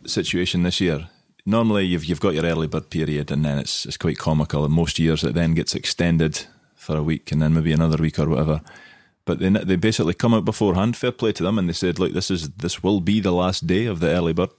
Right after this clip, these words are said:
and that's it, there won't be anything after that." Uh, and since then, they have just,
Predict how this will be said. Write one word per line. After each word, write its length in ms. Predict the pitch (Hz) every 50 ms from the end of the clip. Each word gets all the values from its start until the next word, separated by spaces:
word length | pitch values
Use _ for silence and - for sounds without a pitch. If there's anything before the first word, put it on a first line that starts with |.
| _ _ -
and 160 | - 78 80 82
that's 180 | 80 64 -
it, 300 | - 82 73 78 - - 80
there 100 | 82 80
won't 200 | 87 90 78 69
be 80 | 82
anything 280 | 82 82 80 - - 80
after 220 | 95 104 - - -
that." 160 | 69 - - - _ _ _ _ _ _ - - _ _ _ _ -
Uh, 260 | 85 87 87 87 82 -
and 260 | - - 90 92 87
since 280 | - - 135 143 143 -
then, 380 | 87 110 139 135 87 78 87 - _ -
they 80 | 92
have 180 | 95 98 87 92
just, 300 | 98 117 131 - -